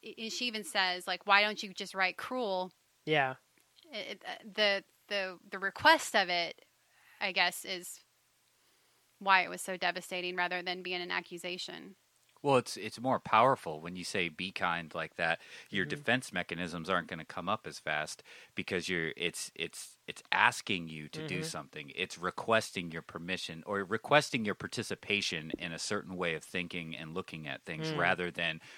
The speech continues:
Speaker 3: labeling you and saying, "You are this." I liked the element of, like, you guys are both right when you're talking about the, the cult in the background as being very generic.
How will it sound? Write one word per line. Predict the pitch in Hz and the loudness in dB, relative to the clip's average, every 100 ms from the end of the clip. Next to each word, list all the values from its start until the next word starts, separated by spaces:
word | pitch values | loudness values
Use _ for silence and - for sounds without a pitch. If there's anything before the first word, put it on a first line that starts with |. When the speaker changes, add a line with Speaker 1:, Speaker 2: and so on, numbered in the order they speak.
| - | -16
Speaker 3:
labeling | 87 90 107 107 90 80 80 | -8 2 4 4 0 -4 -6
you | 76 76 - - - | -6 -8 -12 -16 -10
and | 82 | -8
saying, | - 98 80 76 | -2 0 0 -4
"You | 82 95 80 | -4 -2 -2
are | 71 | -4
this." | 69 82 71 - - - | -6 -6 -4 -8 -4 8
I | 113 | 10
liked | 190 143 107 - 101 | 10 8 6 4 -8
the | 98 90 | -2 2
element | 98 98 90 85 - - | 4 4 0 -4 -6 0
of, | 92 82 73 | 2 0 -2
like, | - 92 73 92 | -4 -4 -4 0
you | |
guys | 139 123 104 | 6 6 6
are | |
both | 104 101 | 0 0
right | 107 92 | 2 2
when | 87 | 0
you're | 85 | -4
talking | - 92 95 85 | 2 4 2 -6
about | 80 85 80 - | -2 0 0 -2
the, | 85 80 76 | -4 -4 -6
the | - | -10
cult | 82 - 95 - - | -6 0 0 0 -10
in | 90 | -10
the | 80 | -2
background | 90 90 - 87 80 | 4 4 4 -2 -2
as | 76 - | -6 -8
being | 90 80 76 | -8 -6 0
very | 107 113 | 2 2
generic. | 78 78 76 76 65 - | 0 -4 -2 -2 -4 -12